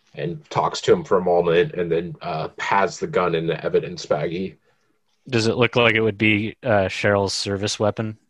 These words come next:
Speaker 1: Yeah, it's total, uh, standard issue nine millimeter F P I, uh, pistol.
Speaker 2: It would be a, that would be a Glock nineteen M.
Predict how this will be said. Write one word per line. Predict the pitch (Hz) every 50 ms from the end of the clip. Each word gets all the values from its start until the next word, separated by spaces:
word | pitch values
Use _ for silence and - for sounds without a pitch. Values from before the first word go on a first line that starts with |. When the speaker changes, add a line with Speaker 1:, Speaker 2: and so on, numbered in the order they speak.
| _ -
Speaker 1:
Yeah, | 113 117 120 113 95 85 85
it's | 98 - - -
total, | - - 127 117 110 104 104 104 104 - - - -
uh, | - - -
standard | - - - 147 123 110 107 104 101
issue | 101 95 - - 110
nine | 101 101 95 95 98 101
millimeter | 95 90 90 90 90 87 85 87 87 85 80
F | 80 78 -
P | - 95 - 90
I, | 85 78 71 76 85 82 - - _ _ - -
uh, | 85 87 80
pistol. | - - - 92 - - - 110 110 110 - - _ _ _ _ _ _ _ _ _ _ _ _ _ -
Speaker 2:
It | 123
would | 110 101
be | 110 107
a, | 101 92 - 127 123 127
that | 123 123 123
would | 123 113 107
be | 117 110
a |
Glock | 98 - 113 107 101 107 107 - - - - - _
nineteen | - 101 104 104 - - 104 98
M. | 101 104 104 107